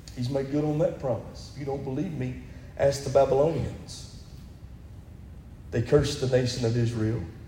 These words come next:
and they paid for it. Ask the Philistines, the Amalekites. They cursed the nation of Israel, and they paid for it. Ask the Syrians. They cursed the nation of Israel,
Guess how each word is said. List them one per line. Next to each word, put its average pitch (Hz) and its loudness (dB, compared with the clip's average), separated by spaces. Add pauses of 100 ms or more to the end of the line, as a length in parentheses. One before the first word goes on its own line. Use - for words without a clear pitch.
(840)
and 139 -4
they 175 0
paid 131 2
for 107 -2
it. - -8 (1120)
Ask 127 -2
the 143 -4
Philistines, - -4
the - -6
Amalekites. - -4 (960)
They - -4
cursed 143 2
the 147 2
nation 135 0
of 120 2
Israel, 123 0 (100)
and 127 -2
they 151 -2
paid 131 -2
for - -6
it. - -8 (1000)
Ask 160 2
the 170 -4
Syrians. 165 -2 (960)
They 160 0
cursed 151 2
the 156 -2
nation 143 0
of 135 0
Israel, 123 0